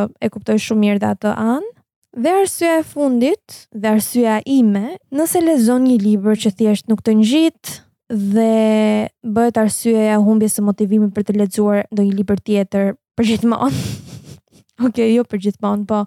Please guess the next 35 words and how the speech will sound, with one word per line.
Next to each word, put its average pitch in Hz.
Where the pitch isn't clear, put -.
kjo 294
ishte 285
gjendja 240
ime 226
pasi 196
u 220
mundova 214
të 214
lexoja 208
Një 208
Gentleman 208
në 208
Moskë 208
dhe -
Forca 202
e 196
Faktit. 220
U 226
bllokova 208
komplet. 208
Nuk 220
doja 226
të 220
lexoja 208
asgjë 202
tjetër 226
dhe 226
unë 294
e 214
dija, 208
e 233
dija 240
cila 208
ishte 214
kura 202